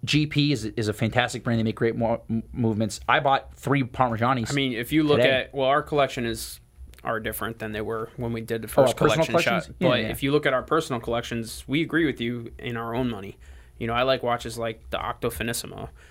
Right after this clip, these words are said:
Speaker 2: stuff like
Speaker 1: Yeah,
Speaker 2: that.
Speaker 1: that's
Speaker 2: That's the
Speaker 1: weird,
Speaker 2: next
Speaker 1: dude.
Speaker 2: piece on my, on my grail list. So
Speaker 1: You're
Speaker 2: watches
Speaker 1: si-,
Speaker 2: like
Speaker 1: that's
Speaker 2: that,
Speaker 1: insane.
Speaker 2: Bell
Speaker 1: Who the
Speaker 2: and
Speaker 1: hell would buy
Speaker 2: Ross,
Speaker 1: that thing?
Speaker 2: Oris, like, we own stuff that, you know, is bang for the buck. So we agree with you with our own money. J L C, huge,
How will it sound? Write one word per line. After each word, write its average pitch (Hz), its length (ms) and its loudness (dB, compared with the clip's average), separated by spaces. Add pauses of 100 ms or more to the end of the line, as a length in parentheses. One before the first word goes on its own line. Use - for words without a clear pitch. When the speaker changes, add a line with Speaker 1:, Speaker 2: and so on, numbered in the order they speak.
(180)
Speaker 2:
stuff - 280 -2
like 120 160 0
Speaker 1:
Yeah, 120 100 6
Speaker 2:
that. 123 100 4
Speaker 1:
that's - 20 0
Speaker 2:
That's 127 160 4
the 107 60 -2
Speaker 1:
weird, 127 100 0
Speaker 2:
next 120 240 0
Speaker 1:
dude. - 40 -16
Speaker 2:
piece 123 200 -2
on 113 80 -4
my, 110 300 -8
on 117 140 -10
my 110 180 -8 (140)
grail 117 240 0
list. - 240 -8
So 127 200 0
Speaker 1:
You're - 120 -2
Speaker 2:
watches 143 280 4
Speaker 1:
si-, 147 40 2
Speaker 2:
like 139 180 4
Speaker 1:
that's 131 160 4
Speaker 2:
that, 131 120 6
Speaker 1:
insane. 104 300 -4 (220)
Speaker 2:
Bell 131 200 4
Speaker 1:
Who 123 60 2
the 113 40 0
Speaker 2:
and - 0 -
Speaker 1:
hell 110 60 2
would 123 60 4
buy 131 40 10 (180)
Speaker 2:
Ross, - 320 0
Speaker 1:
that - 60 -12
thing? - 100 -2
Speaker 2:
Oris, 135 680 2 (300)
like, 117 180 -2
we 143 180 4
own 143 200 2
stuff 131 440 4
that, 113 340 0 (100)
you 117 160 -10
know, 110 240 -8
is 123 580 0 (160)
bang 113 200 -2
for 107 120 -12
the 101 80 -8
buck. 104 280 -8
So 123 120 -4
we 139 180 2
agree 131 220 0
with 123 180 -2
you 120 220 -4 (180)
with 123 240 -2
our 117 140 -2
own 113 140 -6
money. 110 240 -8
J 131 220 0
L 135 100 0
C, 131 320 -2
huge, 139 760 -2